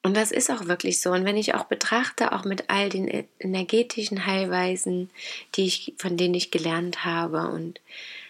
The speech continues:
wenn ich auch meinen eigenen Körper beobachte, dann ist es meiner Meinung nach auch deutlich, dass fast immer etwas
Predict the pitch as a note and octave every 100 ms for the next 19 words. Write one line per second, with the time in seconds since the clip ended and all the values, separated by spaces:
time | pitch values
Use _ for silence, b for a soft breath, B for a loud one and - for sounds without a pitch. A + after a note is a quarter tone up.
0 | B - F3 F3+ - E3+ E3+ - G#3 A3+
1 | G#3 F#3+ - F#3 - F3+ - F#3+ F#3+ F#3
2 | - F#3 F3+ F#3 - b b b b b
3 | b b _ _ _ _ _ _ _ _
4 | G#3 G#3+ - G3 A3+ A#3 G#3 G#3 G3+ G3
5 | F#3+ F#3+ - - F3+ G#3 B3 G3+ F#3 F#3+
6 | - F3+ - - - - _ _ - -
7 | F#3 - - B3 C4+ A3+ E3+ - - E3
8 | E3 - -